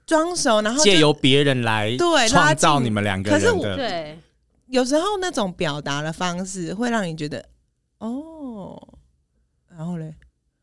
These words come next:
Speaker 1: 就是你，你想说你跟我讲那么冠冕堂皇，讲到你祖宗十八代都很厉害，或者是你的朋友都很厉害，然后嘞，啊，我要干嘛？我，我，他们关我什么事？
Speaker 2: 嗯。
Speaker 1: 就是我觉得你也没有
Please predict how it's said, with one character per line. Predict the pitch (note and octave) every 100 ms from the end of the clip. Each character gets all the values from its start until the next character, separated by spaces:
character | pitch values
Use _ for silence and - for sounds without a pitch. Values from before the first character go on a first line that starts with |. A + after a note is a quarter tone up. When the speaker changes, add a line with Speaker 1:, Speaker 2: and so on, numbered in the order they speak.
| _
Speaker 1:
就 | -
是 | F4+
你， | F#4 B3+ E3+
你 | F#3+ A3+
想 | A#3+ G3
说 | A3
你 | A#3+
跟 | F#3 G#3+
我 | G#3+
讲 | G3 D#3+
那 | F#3
么 | E3+ - _
冠 | G3+ G#3
冕 | G#3 D#3+
堂 | E3 D3+ F3
皇， | E3+
讲 | E3+ D#3+
到 | G#3 G#3 - _
你 | F#3 F#3 E3+
祖 | - E3
宗 | G#3+
十 | A3
八 | F#3+ G3
代 | G#3 F3+
都 | F#3 F#3+
很 | G3 E3
厉 | F3+ G3+
害， | G3+ F#3+
或 | G#3
者 | F3+
是 | F3+ G#3 - - -
你 | E3+
的 | E3+
朋 | F#3
友 | G#3+ G3
都 | F#3 A3
很 | F#3+ D3+
厉 | G#3+ F#3+
害， | F#3+ G3+ D3+ - _ _ _
然 | E3+ F3+
后 | G#3 F3+
嘞， | D#3 D3
啊， | F#3+
我 | F#3+ D3
要 | D#3
干 | D#3
嘛？ | C3+ -
我， | - E3+ - _
我， | B2+ _ _
他 | - A3
们 | G3
关 | F3 F3+
我 | E3+
什 | D#3
么 | C#3+
事？ | D#3+ D#3 - _ _
Speaker 2:
嗯。 | B2
Speaker 1:
就 | A2
是 | A2 F#2 G2
我 | G3+
觉 | A3
得 | D4+
你 | E4
也 | D4
没 | G3+ F#3+
有 | G#3 D#3